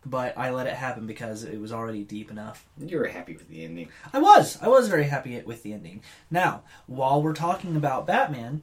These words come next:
Speaker 1: I think that we should finish up our Batman v Superman discussion, either, even though neither
Speaker 2: Okay.
Speaker 1: of us have seen it.
Speaker 2: Yeah, uh,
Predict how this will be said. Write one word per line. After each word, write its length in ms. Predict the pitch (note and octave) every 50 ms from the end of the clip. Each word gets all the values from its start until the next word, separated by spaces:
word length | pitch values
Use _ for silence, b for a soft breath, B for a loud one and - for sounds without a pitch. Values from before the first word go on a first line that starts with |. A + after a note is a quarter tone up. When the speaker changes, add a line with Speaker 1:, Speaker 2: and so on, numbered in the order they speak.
| - - -
Speaker 1:
I 100 | - C#3+
think 180 | D3+ E3+ E3+ E3
that 100 | E3+ -
we 100 | D3+ D3+
should 240 | D3+ - D3+ - -
finish 360 | - - C#3+ C#3 C#3+ D3 -
up 240 | F#3+ G#3 G3+ - - -
our 520 | C3 C#3 C3+ C3 B2+ B2+ B2 B2 B2 - b b b b b b
Batman 500 | - C3+ C#3 C#3 - C#3 C#3 C#3 C3+ B2+
v 180 | B2+ C3 C3 B2
Superman 640 | - - D3 C3+ - C3 B2+ B2 B2 A#2+ A#2 A#2 A2
discussion, 840 | A2 - - - - A#3 - - D3+ C3 C3 C#3 C#3 D3+ D3+ - - - - -
either, 300 | - D#3 D#3 D3+ D3+ D3+ -
even 220 | E3 E3+ F3+ F3
though 200 | E3+ E3 D#3 D3+
neither 240 | D3+ D3 D#3 E3 D#3+ D#3
Speaker 2:
Okay. 120 | D3 D#3
Speaker 1:
of 80 | - G3+
us 180 | G3 F#3 -
have 120 | G3+ G3 -
seen 220 | - - E3 B2+ B2+
it. 100 | C#3+ D3
Speaker 2:
Yeah, 200 | C#3+ C#3 B2+ A#2+
uh, 340 | A#2+ A#2+ B2 B2 B2 B2 B2